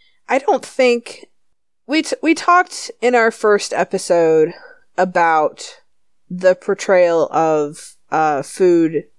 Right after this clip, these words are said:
food, um, food insecurity. Food insecurity, that was a hard read.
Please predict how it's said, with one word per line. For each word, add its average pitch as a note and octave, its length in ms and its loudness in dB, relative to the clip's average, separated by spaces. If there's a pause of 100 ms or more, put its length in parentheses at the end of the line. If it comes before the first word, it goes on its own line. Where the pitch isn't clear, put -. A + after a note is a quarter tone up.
(640)
food, F3+ 500 0
um, D3 600 -6 (1400)
food A3+ 280 0
insecurity. D#3 840 -2 (440)
Food D4 300 0
insecurity, G#3 920 -2 (480)
that C#4 220 -2
was C4+ 140 -10
a A3 60 -4
hard G3 500 -2
read. F#3 480 -6